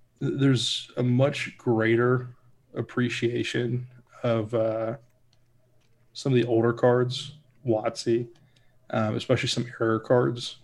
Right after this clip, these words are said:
I remember there being two or three people that were buying error cards, and I was, like, one or two of 'em. And if I was ever getting outbid, I would just ping the other person and say, "Hey, are you bidding this?" He's like, "Oh my gosh, it's you."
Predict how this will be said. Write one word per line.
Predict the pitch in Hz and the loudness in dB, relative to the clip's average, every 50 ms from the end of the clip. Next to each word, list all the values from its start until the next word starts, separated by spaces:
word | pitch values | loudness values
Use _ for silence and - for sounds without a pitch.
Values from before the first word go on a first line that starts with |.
| - | -4
I | - | 0
remember | 127 131 131 131 127 123 | 2 4 4 6 6 6
there | 120 120 | 6 4
being | 113 123 120 113 113 107 | 2 2 0 0 0 -2
two | - - - 131 | -4 -2 2 2
or | 120 | 2
three | - - 120 | 2 0 -2
people | 117 - 120 113 117 113 110 | 0 2 0 2 2 2 2
that | 113 - | 2 2
were | 117 113 | 0 0
buying | 110 113 110 110 107 | 0 0 0 0 -2
error | 107 107 110 107 | -4 -4 -4 -4
cards, | - - 123 117 117 117 117 - - | 0 2 2 4 2 2 -2 -4 -6
and | - 117 | -4 0
I | 113 | 0
was, | 113 110 | 2 2
like, | 117 110 | 2 2
one | 117 117 110 | 2 0 0
or | 110 | 0
two | - - - 113 117 | -2 -2 0 0 0
of | 113 110 | 0 0
'em. | 123 120 120 120 123 - - - - - - - _ _ - | -2 -4 -4 -6 -8 -14 -20 -20 -20 -20 -20 -20 _ _ -4
And | - 120 | -2 -2
if | 120 117 120 | -2 0 0
I | 120 120 | 2 2
was | 120 113 123 | 2 4 4
ever | 123 117 120 | 4 4 4
getting | 113 120 117 117 | 4 2 2 2
outbid, | 113 113 110 110 117 113 113 110 | 0 0 0 0 0 0 2 2
I | 110 | 0
would | 110 110 | 0 -2
just | 117 117 - - - - | -4 -8 -10 -12 -8 -2
ping | - 131 123 | 0 0 2
the | 117 113 | 2 2
other | 113 110 110 | 0 0 0
person | - 120 113 110 - - | 0 0 -2 -2 -2 -2
and | 120 117 | -4 -2
say, | - 117 | -2 -2
"Hey, | 117 139 180 | -2 0 0
are | 175 131 | 0 0
you | 104 180 | 0 0
bidding | 131 135 143 160 175 | 0 0 0 0 -2
this?" | 175 - | -2 0
He's | - 160 147 | 0 0 -2
like, | 160 - - | -2 -2 0
"Oh | 208 196 | 0 2
my | 190 165 | 2 2
gosh, | 151 180 180 160 139 - | 2 4 4 4 4 2
it's | 120 113 - | 0 -4 0
you." | - 120 123 135 135 | 0 2 2 2 0